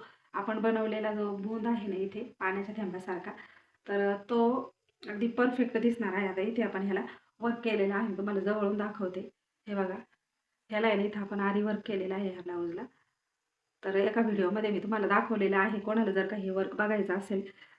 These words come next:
तर मला सांगायचं आहे कमेंट करून. तर बॅक साईडला बोटनेक आहे आणि फ्रंटला ओपन नेक आहे. बघा, बाही जी आहे ती एल्बो स्लीव्ज आहे आणि साडी अतिशय सुंदर दिसते ही साडी. जर का आपण अंगावरती टाकली ना, इतकी, मी सकाळी ना ब्लाऊज, म्हणजे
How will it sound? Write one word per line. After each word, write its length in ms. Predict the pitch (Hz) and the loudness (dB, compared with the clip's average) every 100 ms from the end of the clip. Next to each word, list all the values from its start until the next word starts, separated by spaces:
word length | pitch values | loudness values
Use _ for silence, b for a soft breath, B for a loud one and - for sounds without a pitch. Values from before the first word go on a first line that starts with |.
| B | B
तर 180 | 202 196 | -6 -2
मला 320 | 196 202 202 | 2 2 2
सांगायचं 600 | - - - 208 214 226 | 0 -6 -6 -2 0 2
आहे 160 | 247 202 | 2 0
कमेंट 300 | 185 190 180 | -2 -4 -4
करून. 240 | 190 196 277 - _ _ _ _ _ _ | -2 -4 -6 -16 _ _ _ _ _ _
तर 180 | 196 185 196 - | -8 -4 -4 -6
बॅक 240 | - 226 226 | -2 -2 0
साईडला 320 | 240 202 202 | 0 2 0
बोटनेक 420 | 214 208 233 214 | -2 -6 -6 -2
आहे 240 | 220 220 208 | -2 0 0
आणि 180 | 196 | -2
फ्रंटला 400 | 214 208 180 202 269 B B B | -2 -2 -2 -2 -4 B B B
ओपन 320 | 240 233 240 | -4 2 4
नेक 180 | 208 196 | 4 4
आहे. 200 | 220 202 | 0 -2
बघा, 220 | 196 196 | -2 -2
बाही 360 | 214 226 226 220 | 0 0 2 2
जी 100 | 196 | 2
आहे 220 | 196 202 | 2 2
ती 220 | 180 269 - B B - | -2 -6 -8 B B -4
एल्बो 320 | 226 220 233 | -2 0 2
स्लीव्ज 320 | 233 208 175 | 2 2 2
आहे 220 | 190 202 | 2 0
आणि 200 | 190 196 | 0 0
साडी 320 | 220 220 196 196 | 0 0 2 2
अतिशय 380 | 202 226 233 262 - B B _ _ _ | 2 0 0 0 -2 B B _ _ _
सुंदर 520 | - 247 240 233 240 | -4 0 4 6 4
दिसते 340 | 214 240 - | 2 0 0
ही 160 | 208 180 | -2 -2
साडी. 300 | 175 185 180 | -2 -2 0
जर 140 | 185 | -2
का 100 | - | 0
आपण 220 | 185 190 196 | 0 0 -2
अंगावरती 460 | 202 202 202 202 | -2 -2 -4 -4
टाकली 360 | 208 214 214 247 | -4 -2 0 0
ना, 100 | 226 254 - _ _ _ _ _ - | 0 -6 -12 _ _ _ _ _ -20
इतकी, 200 | - 226 | -12 -6
मी 100 | 226 | -4
सकाळी 420 | 240 226 202 214 | -2 0 2 0
ना 100 | 214 | -2
ब्लाऊज, 420 | 202 202 196 190 | 0 2 2 0
म्हणजे 400 | 202 196 190 220 | -2 -2 -2 -4